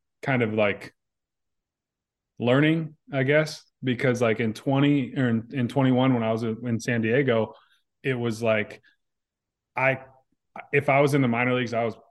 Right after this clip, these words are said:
I was pissed, and I was like, "I can't wait to get back to the big leagues," blah, blah, and then I'd get sent down and I'd be miserable the whole time there. You know what I mean? So it was like, um, like, this year or this past year, it was, it was nice 'cause I was like, "Okay,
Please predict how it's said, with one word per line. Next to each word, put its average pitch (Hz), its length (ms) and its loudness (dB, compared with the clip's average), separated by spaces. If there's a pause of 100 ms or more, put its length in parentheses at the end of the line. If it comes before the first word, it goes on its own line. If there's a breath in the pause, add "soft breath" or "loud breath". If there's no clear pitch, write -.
(140)
I 123 40 0
was 110 120 -4 (140)
pissed, 104 400 -4
and 110 80 -2
I 107 100 2
was 107 100 -2
like, 107 120 2
"I 107 100 0
can't 107 320 -4
wait 113 260 -2
to 120 80 -4
get 110 220 -2
back 107 480 -2
to - 80 -2
the 117 80 2
big 110 180 2
leagues," 101 260 -2
blah, 117 220 -2
blah, 110 220 2
and 104 100 -2
then 104 80 -2
I'd 104 100 -4
get 107 140 -8
sent 113 200 -4
down 110 200 -2
and 110 100 0
I'd 104 140 -2
be 107 80 0
miserable 104 480 -2
the 101 60 -2
whole 110 160 -2
time 107 320 -2
there. 104 180 -2
You 110 140 -2
know 110 80 0
what 110 80 0
I - 20 0
mean? 107 220 0
So 107 240 -2
it - 20 2
was 104 140 -2
like, 104 260 -2 (1200 soft breath)
um, 104 420 0
like, 110 180 -4
this 127 220 -2
year 117 460 2
or 120 100 -2
this 110 220 -6
past 117 320 0
year, 110 140 0
it - 20 -2
was, 101 160 -6
it 117 160 -4
was 110 100 -2
nice 113 320 -2
'cause 110 140 -4
I 107 80 2
was 107 120 -2
like, 107 220 -2
"Okay, 113 360 -2